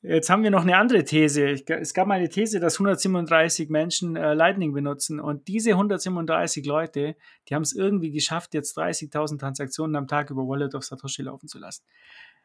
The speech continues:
Was ich sagen muss, allergrößten Respekt hier von mir. Ja, für so eine kleine Gruppe, da sieht man auch, auch im Kleinen kann man ganz groß rauskommen.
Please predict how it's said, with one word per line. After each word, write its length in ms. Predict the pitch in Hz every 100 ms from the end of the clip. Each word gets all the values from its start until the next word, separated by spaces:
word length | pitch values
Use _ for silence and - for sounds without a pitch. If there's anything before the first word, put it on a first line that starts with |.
| _ _
Was 240 | 147 147 151
ich 80 |
sagen 260 | 139 147 147
muss, 280 | 143 135 - _ _ _ _ _
allergrößten 540 | 151 160 156 151 -
Respekt 360 | 139 - 151 147
hier 120 | 143
von 180 | 143 139
mir. 320 | 143 165 170 _ _ _ _
Ja, 260 | 147 151 170
für 80 | -
so 100 | 147
eine 120 | 170
kleine 320 | 170 160 165 160
Gruppe, 480 | - 160 185 180 180 _ _ _ _ _
da 100 | 139
sieht 200 | 165 165
man 140 | 165
auch, 200 | - 156
auch 180 | - 151
im 100 | 160
Kleinen 440 | 156 147 160 185
kann 160 | 165 160
man 300 | 156 151 151 _
ganz 240 | 151 147 -
groß 300 | 147 143 -
rauskommen. 500 | 143 139 135 127